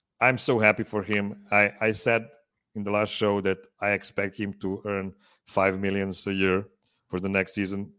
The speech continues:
with how well he's playing, and this is, this is really proving it. And I'm, I'm, to be honest, I'm, I don't think he'll be, be, he'll be back with the Nuggets, because I think he will want to start somewhere,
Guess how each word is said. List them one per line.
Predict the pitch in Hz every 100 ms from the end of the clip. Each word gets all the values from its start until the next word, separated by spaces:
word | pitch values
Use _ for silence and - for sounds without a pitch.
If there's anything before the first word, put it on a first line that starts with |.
| _
with | 95 87
how | 95 95 - _ _ _ 101
well | 101 95
he's | 101 92
playing, | - 95 95 95
and | 92 92
this | 92 90
is, | 92 80 - _ _ _ -
this | 95
is | 92 90
really | 104 98
proving | 98 101 95 101
it. | 98 98 - _ _ - -
And | 95 101
I'm, | 107 110 107 - _
I'm, | 113 113
to | -
be | 98 113
honest, | 104 104 98 - 101
I'm, | 101 98 98 - _
I | 104 110
don't | 117 107
think | 101 92
he'll | 98 95
be, | 92
be, | 85 87 98 _
he'll | - 101
be | 98
back | 85 95 92 -
with | 90
the |
Nuggets, | 95 92 90 90 - _ _ _ _ _
because | 90 104 92 - 101
I | 98
think | 104 98
he | 98
will | 92 92 _ _ _ _ _ _ _ _
want | 104 101 95
to | 92
start | - 98 92 -
somewhere, | 90 85 85 85 85